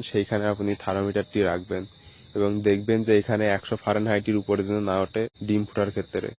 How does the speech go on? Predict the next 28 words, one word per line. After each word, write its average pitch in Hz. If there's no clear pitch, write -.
ডিম 110
ফোটার 117
অ্যাকুরেট 113
তাপমাত্রা 104
হলো 107
একশো -
ফারেনহাইট, 117
যেটা 107
আপনারা 101
যদি 107
অনেকে 98
জেনে 104
থাকেন, 110
একশো -
ফারেনহাইট 107
মানে 107
হচ্ছে 107
সাঁইত্রিশ 98
দশমিক 110
সাত। 90
আসলে 120
আমার 117
নিজের 110
কন্ট্রোলারটাও -
সঠিক 107
তাপমাত্রা 107
দেখায় 110
না, 117